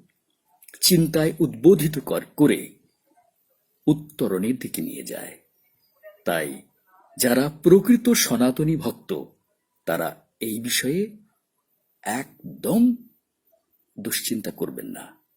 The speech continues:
কোনো নিবেদিত দ্রব্যে তুলসী ব্যবহার যদি নাও হয়ে থাকে, সেই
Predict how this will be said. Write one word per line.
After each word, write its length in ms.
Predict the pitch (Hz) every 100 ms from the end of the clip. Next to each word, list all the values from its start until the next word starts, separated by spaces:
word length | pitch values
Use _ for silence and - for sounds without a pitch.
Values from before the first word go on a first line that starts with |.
| _ _ _ _ _ _ _ _ _ _ _ _ _ _ _ _ -
কোনো 180 | 110
নিবেদিত 440 | 110 107 107 107 107
দ্রব্যে 520 | 104 98 98 180 247 240 _ _ _ _ _ _ -
তুলসী 380 | 120 117 123 131
ব্যবহার 460 | 113 113 123 123
যদি 420 | 104 120 120 127 123
নাও 460 | 98 87 92 254
হয়ে 200 | 214 214
থাকে, 420 | 202 117 - 76 - _ _ _ _ _ _ _ _ _ _ _ _ _ _ _ _ _
সেই 520 | - - 87 92 -